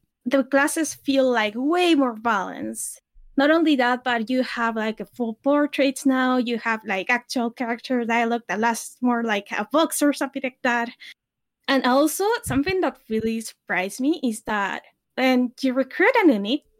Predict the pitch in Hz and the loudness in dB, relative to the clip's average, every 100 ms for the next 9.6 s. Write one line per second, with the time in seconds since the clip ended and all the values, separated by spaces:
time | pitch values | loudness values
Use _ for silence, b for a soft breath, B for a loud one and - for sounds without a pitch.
0 | _ 262 247 185 208 294 - - _ _ | _ 4 4 4 -4 -6 -12 -20 _ _
1 | - 339 339 440 453 - 277 - _ _ | 0 2 4 2 -2 0 0 0 _ _
2 | _ _ _ _ _ - 311 330 330 381 | _ _ _ _ _ -2 4 6 6 2
3 | 403 453 - _ _ _ - 247 240 226 | -2 -6 -10 _ _ _ 0 2 2 2
4 | 262 311 320 262 240 262 277 269 254 240 | 4 6 4 2 -2 0 0 0 -2 -4
5 | 240 233 240 285 - - 233 240 214 226 | -4 -4 -2 -4 -6 -8 -4 -4 -4 -2
6 | 240 214 190 - 330 349 - 214 160 - | -2 -2 -8 -8 -8 -8 -6 -6 -4 -4
7 | - - - _ _ _ _ _ _ - | -6 -8 -20 _ _ _ _ _ _ 2
8 | 269 262 277 320 285 262 269 277 285 277 | 4 4 4 2 4 4 4 4 2 0
9 | 269 240 247 240 233 220 | -2 -2 -2 -2 -2 -4